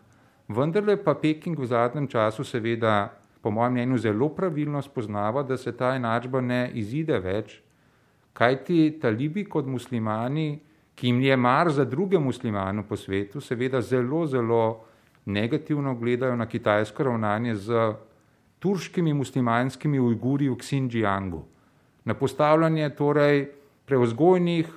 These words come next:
koncentracijskih taborišč, na suženjsko delo, na prisilno sterilizacijo ujgurskih žensk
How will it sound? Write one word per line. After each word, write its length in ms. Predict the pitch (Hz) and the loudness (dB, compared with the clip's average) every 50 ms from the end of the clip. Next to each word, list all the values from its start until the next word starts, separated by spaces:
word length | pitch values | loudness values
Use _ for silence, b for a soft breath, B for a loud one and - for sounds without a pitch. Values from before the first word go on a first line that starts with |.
| - | -8
koncentracijskih 840 | - 147 131 - - 135 - 139 131 - - 165 160 - - 147 - | -6 -6 -4 -2 -2 -2 -2 -2 -4 -4 -4 -6 -4 -4 -4 -6 -4
taborišč, 720 | - 143 127 107 120 123 127 139 135 127 - - - - - | -2 -4 -2 0 0 0 0 0 -2 -4 -6 -10 -16 -12 -10
na 300 | 120 117 117 117 113 113 | -6 -2 0 2 2 0
suženjsko 600 | 110 - - 202 208 190 185 170 156 - - 156 | 0 -2 -4 -2 0 0 0 0 0 0 0 -2
delo, 440 | 123 117 120 117 113 110 113 110 107 | 0 2 0 0 2 2 2 2 2
na 260 | 107 110 110 107 110 | 2 2 2 2 0
prisilno 580 | 110 - 123 117 107 - - 190 180 175 170 156 | 0 -2 -6 -8 -6 -6 -4 -4 -2 -2 -2 -4
sterilizacijo 800 | 160 - 156 139 135 131 131 117 123 113 113 117 117 - - 139 | -2 -2 -2 -2 -2 -2 -2 0 2 2 2 2 2 0 -2 -2
ujgurskih 540 | 123 113 110 127 127 117 - - 131 117 101 | -2 -2 -2 -2 -4 -4 -4 -6 -4 -4 -2
žensk 480 | 98 120 135 151 165 165 165 - - | -2 -2 -2 -2 -2 -6 -8 -14 -20